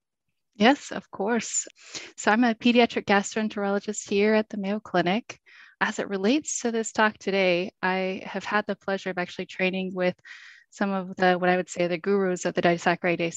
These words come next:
testing, Doctor Mehta, Doctor Horvath at Arnold Palmer Hospital in the University of Florida. Here, I worked with them, learned a tremendous amount about disaccharide testing,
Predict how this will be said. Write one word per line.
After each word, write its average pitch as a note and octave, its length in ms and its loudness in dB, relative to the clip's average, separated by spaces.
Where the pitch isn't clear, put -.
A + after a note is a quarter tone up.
testing, E3+ 560 -2
Doctor - 380 -14
Mehta, F3+ 280 0
Doctor F3 420 -6
Horvath F#3+ 440 2
at E3+ 160 2
Arnold F3 260 0
Palmer F3 280 -2
Hospital F3+ 640 -6
in F#3 60 -4
the F3+ 100 -6
University F3+ 340 -6
of F3+ 80 -4
Florida. G3+ 500 4
Here, A3+ 440 4
I F#3 280 4
worked G#3+ 340 -2
with G3+ 180 -4
them, F#3+ 200 0
learned F#3 200 -6
a F#3 40 -4
tremendous F#3 440 -4
amount F3 280 0
about E3+ 260 0
disaccharide E3+ 720 -2
testing, G3+ 600 0